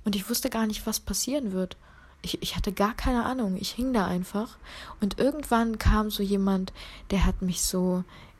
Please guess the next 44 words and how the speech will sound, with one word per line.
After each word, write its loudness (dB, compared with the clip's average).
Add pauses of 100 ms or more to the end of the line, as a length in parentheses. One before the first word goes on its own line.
(340)
aufgesammelt, 4
der 4
hat 4
mich 0
so 0
von 2
oben 4
in 2
den 4
Arm 6
genommen 0 (380)
<laughs> 8
und 2
hat 6
mich 0
wieder 6
mit 2
nach 4
oben 4
genommen. 2 (420)
Der 4
kam 4
quasi 4
auch 4
an 4
so 2
einem 2
Seil 4
runter 0 (340)
und 2
die 2
Jungs 4
oben 4
haben 2
ihn 0
und, -4
also 0
uns -2
beide 2
zusammen 0
wieder 0
nach 0
oben 0
gezogen. 0